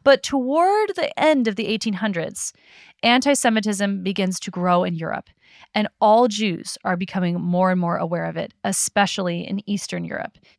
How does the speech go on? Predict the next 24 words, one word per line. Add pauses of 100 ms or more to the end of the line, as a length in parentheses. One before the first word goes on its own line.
(140)
Eastern
European
Jewish
leaders (240)
begin
worrying
about
the
intense
persecutions. (440)
There
are
systematic
killings
of
Jews,
called
pogroms, (260)
that
are
beginning
to
happen
again.